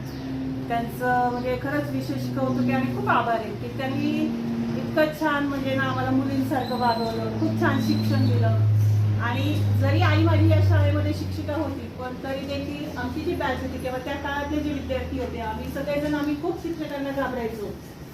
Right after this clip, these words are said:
आम्हाला कधी आठवत नाही आम्ही कधी ऑफिसमध्ये गेलो, म्हणजे इतकी भीती असायची. आणि या शाळेमुळेच मी घडले, या शाळेमुळेच मी आज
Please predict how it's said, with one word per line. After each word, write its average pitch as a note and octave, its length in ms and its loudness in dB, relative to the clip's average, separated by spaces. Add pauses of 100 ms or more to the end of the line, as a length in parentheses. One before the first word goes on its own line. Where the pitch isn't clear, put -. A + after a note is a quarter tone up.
(360)
आम्हाला B3+ 200 -4
कधी D4 240 -2
आठवत D4 380 -2
नाही D4+ 120 -4
आम्ही C#4 200 -4
कधी C#4 240 -4
ऑफिसमध्ये B3 640 -4
गेलो, G3+ 220 0
म्हणजे G3+ 260 -4
इतकी C4+ 300 -6
भीती C4+ 320 -6
असायची. G3+ 520 -6 (720)
आणि A3+ 420 -8
या A#3+ 60 -4 (100)
शाळेमुळेच C#4 640 0
मी D4 100 -2
घडले, A#3+ 640 -4 (1200)
या A#3+ 180 -2
शाळेमुळेच C#4+ 800 -2
मी C4+ 360 -6
आज A#3+ 180 -4